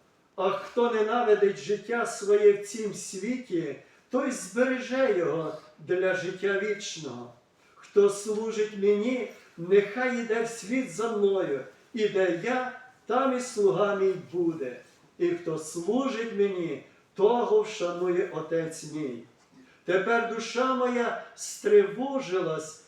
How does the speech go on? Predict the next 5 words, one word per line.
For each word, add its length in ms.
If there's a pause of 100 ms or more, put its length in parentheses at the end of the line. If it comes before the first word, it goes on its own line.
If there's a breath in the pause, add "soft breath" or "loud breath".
(100)
і 140
що 400
мені 260
сказати? 760 (520)
Отче, 580